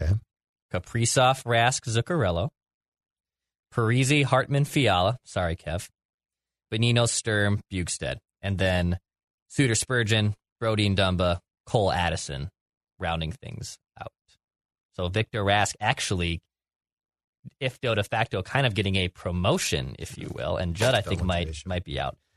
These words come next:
Speaker 2: That might be the end of our, uh, Game five preview here on Judd's Hockey Show on Score North.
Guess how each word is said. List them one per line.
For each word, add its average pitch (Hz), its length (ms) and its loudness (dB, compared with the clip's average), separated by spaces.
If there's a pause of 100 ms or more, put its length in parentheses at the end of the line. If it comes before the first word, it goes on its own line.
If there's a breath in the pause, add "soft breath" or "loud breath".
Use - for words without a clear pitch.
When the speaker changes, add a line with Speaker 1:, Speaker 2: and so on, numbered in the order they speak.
(140)
Speaker 2:
That 131 140 2
might 123 140 0
be 110 100 0
the 104 120 2
end 98 100 0
of 95 120 -2
our, 90 180 2
uh, 82 240 0
Game 92 200 -4
five 85 300 -4
preview 90 200 -8
here 85 200 -4
on 80 100 -6
Judd's 90 260 -4
Hockey 85 300 -4
Show 85 240 -6
on 82 120 -4
Score 82 260 -8
North. 160 360 2